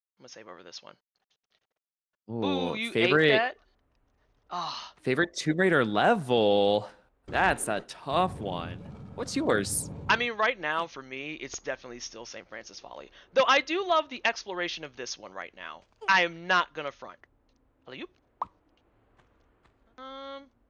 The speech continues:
Speaker 1: that door was floating. I just realized that. That door had a heckin' dang float. All right, who wants it?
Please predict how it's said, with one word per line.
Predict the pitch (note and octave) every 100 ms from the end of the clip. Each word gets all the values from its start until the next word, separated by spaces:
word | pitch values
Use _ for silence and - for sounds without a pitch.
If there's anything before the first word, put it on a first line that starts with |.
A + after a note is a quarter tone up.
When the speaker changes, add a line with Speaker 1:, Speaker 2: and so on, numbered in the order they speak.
| _ -
Speaker 1:
that | - G4
door | A#4 B4+ A#4
was | -
floating. | - - B3+ A2+ A#2 _ _ _ _ _ _ _ _ _
I |
just | G3 D4
realized | C#4 G#3+ D3+ C3+
that. | A#2+ A2+ - -
That | F4 -
door | D4+ D4
had | - A3+
a | E3
heckin' | C#3 A3 - F#3
dang | F3+ E3+
float. | - D3 G#2+ - _ _ _ _ _ _ _ _ -
All |
right, | D#3 C#3+ _ _ _ -
who | E3+
wants | F#3+ F#3+ -
it? | D3+